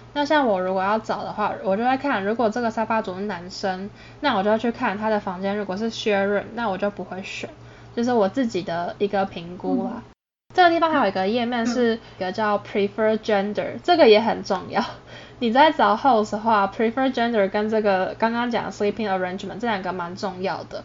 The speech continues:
Speaker 2: 嗯。
Speaker 1: 因为如果有一个，有一个男生的沙发主，然后他的 prefer gender 写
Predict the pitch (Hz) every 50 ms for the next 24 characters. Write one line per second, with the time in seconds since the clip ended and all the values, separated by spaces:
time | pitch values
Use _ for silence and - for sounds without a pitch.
0 | - - 294 269 233 208 - - 349 415 392 339 247 262 262 254 226 196 180 180
1 | 180 - 214 208 208 226 226 220 226 214 190 196 208 226 - - 247 247 262 262
2 | 214 196 185 - - - - - 226 202 220 220 202 202 202 202 - - 202 -
3 | - - 233 262 359 403 415 392 - - - 208 190 196 - 247 240 240 233 -
4 | 220 214 220 220 - 202 - - - -